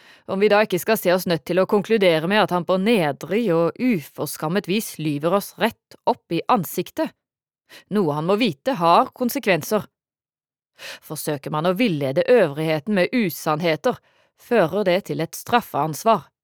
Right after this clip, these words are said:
Presten avsluttet tiraden med et sukk så tungt at det lød som et smell i stillheten i brakka.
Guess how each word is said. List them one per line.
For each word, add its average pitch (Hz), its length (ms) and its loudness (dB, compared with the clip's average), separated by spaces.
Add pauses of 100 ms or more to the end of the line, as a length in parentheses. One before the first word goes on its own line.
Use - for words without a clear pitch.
(1000)
Presten 180 480 -8
avsluttet 156 640 -2
tiraden 170 480 0
med 151 140 -4
et - 100 -20
sukk - 320 -12
så 165 240 -6
tungt - 520 -10 (280)
at 180 80 -4
det 190 80 -2
lød 175 220 0
som 202 100 -4
et - 140 -6
smell 208 420 -4
i 156 80 -4
stillheten 143 480 -4
i 165 60 -2
brakka. 180 320 -6